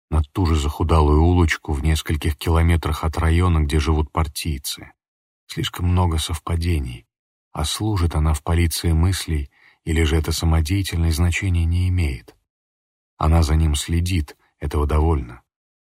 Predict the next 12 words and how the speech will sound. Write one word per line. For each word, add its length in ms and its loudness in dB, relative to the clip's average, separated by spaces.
Может 180 -2
быть, 120 0
даже 260 0
видела, 420 0
как 180 -6
он 120 0
заходил 460 -2
в 100 -12
пивную. 600 -2
Идти 320 -2
было 280 0
тяжело. 560 -2